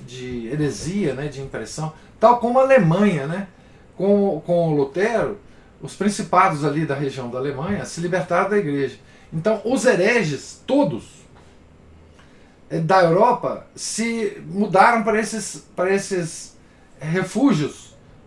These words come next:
que não tinha mais ação da igreja, né? Depois, eles movimentaram todo pra Inglaterra. Então, o movimento deles foi isso. Europa, os hereges, né? É, é, Hol-, é,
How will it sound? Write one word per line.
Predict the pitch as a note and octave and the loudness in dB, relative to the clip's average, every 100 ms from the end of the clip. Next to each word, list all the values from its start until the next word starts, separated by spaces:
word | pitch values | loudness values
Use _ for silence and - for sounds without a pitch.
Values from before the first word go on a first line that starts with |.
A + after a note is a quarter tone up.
| - | -16
que | - F#3+ | -8 -2
não | G#3 A3 | 0 0
tinha | A3 A#3 | -2 -2
mais | G3+ G#3+ G#3 | 0 0 0
ação | G3+ G3 | -2 -2
da | G3 | -2
igreja, | E3+ D3 D#3+ C3 | 0 -2 -4 -4
né? | C3+ - - - | -10 -16 -20 -6
Depois, | D#3 F#3 G#3 A#3 - - | -2 0 0 -2 -4 -4
eles | G3+ G#3 | -2 0
movimentaram | G3 A3 G#3+ G#3 A3 G#3 | 2 2 2 2 2 2
todo | - C4 A3 | -2 -2 -2
pra | C#4 | -4
Inglaterra. | B3 B3 B3 E3+ E3+ D#3+ | -4 -4 -4 0 0 0
Então, | D3+ G3 | -2 -2
o | G#3 | 0
movimento | A3 G3+ A3 | 2 2 0
deles | F#3+ G#3 - | 0 -2 -4
foi | C4+ | -4
isso. | F#3+ D#3+ - - - - - - | -4 -6 -12 -20 -20 -20 -20 -6
Europa, | E3 E3 G#3 B3+ B3+ B3+ - - - - | -2 2 4 4 2 -4 -6 -20 -16 -8
os | E3 D#3+ | -2 2
hereges, | F3+ D#3 D3+ B2+ D3+ | 2 2 0 -4 -8
né? | E3+ - - - - - | -12 -14 -20 -20 -20 -10
É, | - | -6
é, | D#3+ C#3+ D3+ C#3+ C#3 C3+ | -6 -4 -2 -2 -4 -6
Hol-, | D#3+ E3+ D#3+ | -2 -2 0
é, | D#3 D3 C3+ A#2+ | -2 0 0 -4